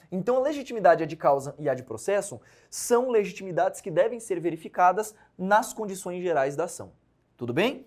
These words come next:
Avança comigo. Existe ainda o interesse. Interesse do quê, Pedro?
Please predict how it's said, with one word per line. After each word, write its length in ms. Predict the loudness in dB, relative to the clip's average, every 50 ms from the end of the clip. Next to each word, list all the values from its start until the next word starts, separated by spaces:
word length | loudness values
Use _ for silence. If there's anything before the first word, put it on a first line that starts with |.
| _ 2
Avança 360 | 2 2 4 2 -2 -2 -4
comigo. 320 | -6 -6 -6 -8 -8 -10 -14 _ _ _ -20 -20 -12 _ -2
Existe 380 | 0 0 0 -2 -4 -2 -2
ainda 300 | -2 0 0 0 -2 -2 -4
o 100 | -4 -6
interesse. 760 | -6 -6 -6 -6 -2 -2 -2 -2 -2 -8 -10 -12 -16 -20 _ _ _ _ _ _ _ _ _ _ _ _ _ _ _ _ _ _ _ _ _ _ _ _ _ _ _ _ _ _ _ _ _ _ _ -20 _ _ _ _ _ _ _ _ _ -8
Interesse 580 | -6 -6 -4 2 4 6 8 8 6 4 0
do 140 | -6 -6 -6
quê, 160 | -2 -2 -2
Pedro? 360 | -2 -2 -4 -6 -6 -6 -14